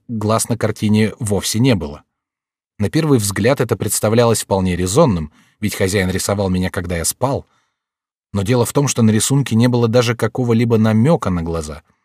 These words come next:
Сколько ни гадай, никак не угадаешь, то ли это слепая кошка, то ли спящая. И я подумал про себя,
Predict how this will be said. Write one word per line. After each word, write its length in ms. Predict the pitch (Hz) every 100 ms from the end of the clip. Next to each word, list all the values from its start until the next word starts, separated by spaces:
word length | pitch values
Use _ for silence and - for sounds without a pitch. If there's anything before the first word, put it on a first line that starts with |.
| _ _ _ -
Сколько 440 | - 117 127 120
ни 100 | 113
гадай, 420 | 107 98 110 127 - - -
никак 320 | 113 110 98
не 80 | 107
угадаешь, 520 | 101 120 135 127 -
то 120 | -
ли 100 | 104
это 180 | 120 -
слепая 500 | - 90 82 87 95
кошка, 340 | - 123 - 135
то 100 | 87
ли 100 | 85
спящая. 600 | - 160 127 - 80 - _ _ _ _ _ _ _ -
И 80 | 110
я 140 | 120
подумал 400 | 131 143 147 101
про 140 | -
себя, 360 | - 92 95